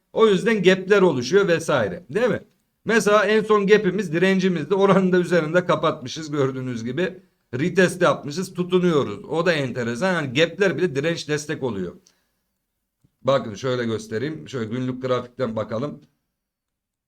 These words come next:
Bu gap ta ne zamanın? Şuradan arkadaşlar yirmi dokuz Aralık. Şimdi on sekiz bin beş yüz gap'i de oldu. İnsanlar diyor dokuz binde gap de var. Orayı ne yapacağız diyor.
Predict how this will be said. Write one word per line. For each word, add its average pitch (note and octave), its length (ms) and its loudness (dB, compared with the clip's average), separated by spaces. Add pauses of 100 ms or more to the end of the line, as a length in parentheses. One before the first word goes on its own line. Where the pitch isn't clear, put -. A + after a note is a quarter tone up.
(180)
Bu C3+ 400 -4
gap E3 300 2
ta D#3+ 760 2
ne D#3+ 140 -2
zamanın? C#3+ 680 -4 (600)
Şuradan C#3+ 460 0
arkadaşlar A#2+ 480 -2
yirmi D3+ 240 -4
dokuz C#3+ 260 -2
Aralık. C3 360 2 (500)
Şimdi A3+ 140 0
on F#3 220 4
sekiz A3 360 2
bin A#3 160 0
beş A#3 200 6
yüz F3+ 160 -2
gap'i G#3 300 6
de G#3+ 40 4
oldu. F#3 460 4
İnsanlar A3 440 2
diyor G#3+ 140 0
dokuz G3+ 340 4
binde A3 200 2
gap G#3+ 440 2
de F3+ 120 8
var. F#3+ 160 6
Orayı G3 320 6
ne F#3 60 4
yapacağız B2+ 540 0
diyor. G3 320 4